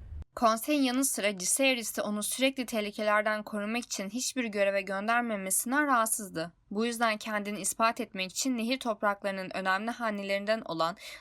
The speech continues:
Freylerle görüşüp onları da kendi taraflarına çekmek için ikizlere gitmişti.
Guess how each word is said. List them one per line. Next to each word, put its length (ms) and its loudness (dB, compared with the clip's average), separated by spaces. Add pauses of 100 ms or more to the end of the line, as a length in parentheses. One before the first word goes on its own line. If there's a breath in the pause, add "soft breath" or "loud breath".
Freylerle 460 4
görüşüp 520 -2
onları 340 0
da 100 2
kendi 300 -4
taraflarına 580 0
çekmek 400 -4
için 260 -4
ikizlere 440 -2
gitmişti. 680 -6